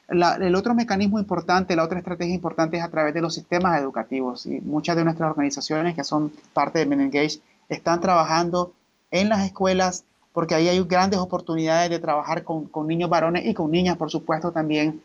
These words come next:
tratando de, de dar oportunidades para que los niños reflexionen críticamente sobre estos mensajes de la cultura tradicional de género.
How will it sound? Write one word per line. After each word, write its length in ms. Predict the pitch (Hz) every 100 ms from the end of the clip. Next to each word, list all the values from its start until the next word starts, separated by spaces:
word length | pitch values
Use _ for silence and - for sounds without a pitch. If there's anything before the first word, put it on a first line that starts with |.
| _ _ -
tratando 580 | 190 185 185 196 214 208
de, 320 | 202 190 -
de 260 | 175 175 170
dar 280 | 165 185 233
oportunidades 680 | 240 240 214 185 190 214
para 240 | 226 202 185
que 100 | 165
los 160 | 160
niños 540 | 170 233 254 190 302 - _ _
reflexionen 600 | 185 185 185 175 220 220
críticamente 720 | 208 214 208 208 190 214 202 175
sobre 220 | 180 175
estos 200 | 175 185
mensajes 580 | 175 - 175 180 175 - _ _ _ -
de 100 | 165
la 120 | 160
cultura 580 | 160 151 175 175 165 156
tradicional 580 | 151 147 143 143 147 147
de 100 | 156
género. 460 | 160 160 139 117